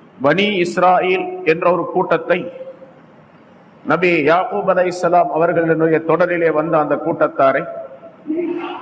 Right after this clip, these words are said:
கொடுமைப்படுத்தினான். அடிமைகளாக அவர்களை வைத்திருந்தான்.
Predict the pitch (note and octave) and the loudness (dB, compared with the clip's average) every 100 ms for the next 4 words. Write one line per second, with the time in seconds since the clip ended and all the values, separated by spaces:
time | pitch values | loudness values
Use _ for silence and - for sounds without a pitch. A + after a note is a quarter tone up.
0 | D#4 - - - D3 F3 F#3+ F#3+ F3 E3 | -16 -18 -20 0 2 2 0 0 0 -2
1 | D#3+ D3+ C#3 C3 - - - - - - | -2 -2 0 0 -4 -14 -20 -20 -20 -20
2 | - - - C6+ - - - - - - | -20 -20 -20 -20 -20 -20 -20 -20 -20 -10
3 | - C3 E3+ G3 G3+ F#3+ F#3 F#3 F#3 E3+ | 0 2 2 -2 -2 0 2 2 2 2
4 | E3+ E3+ E3 D#3 E3 E3 D3+ C#3 B2+ C3+ | 2 0 0 2 0 0 -2 2 2 0
5 | - | -4